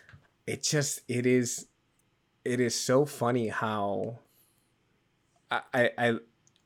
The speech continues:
I like first that you said that focusing on one thing allows you to get settled, right? But it also allows, like what Nicole said, it allows you to reflect on whether you actually want that to be part of your life,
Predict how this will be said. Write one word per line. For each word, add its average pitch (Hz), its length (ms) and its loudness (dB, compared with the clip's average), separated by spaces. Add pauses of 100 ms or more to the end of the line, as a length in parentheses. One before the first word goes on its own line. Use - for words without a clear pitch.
(160)
I 120 80 -2
like 165 200 0
first 143 240 4
that - 140 -2
you 107 80 -4
said 95 240 -4
that 92 240 -6 (340)
focusing 135 400 0
on 107 120 0
one 101 160 -2
thing - 380 -10 (480)
allows 120 420 4
you 120 100 0
to 107 600 -4 (680)
get 120 180 0
settled, - 540 -6
right? 104 240 -2 (420)
But 120 80 2
it 117 140 4
also 147 320 4
allows, 110 400 2 (100)
like 107 200 -4
what 104 100 0
Nicole 151 280 0
said, 98 220 0
it 107 140 -2
allows 120 360 2
you 123 80 -2
to 107 540 -4 (500)
reflect 117 480 0
on 104 420 -4 (100)
whether 131 340 0
you 165 160 2
actually 113 360 0
want 107 240 -2
that 101 120 0
to 98 60 -8
be 98 140 -6
part 92 220 -2
of - 80 -6
your 80 140 -6
life, - 320 -6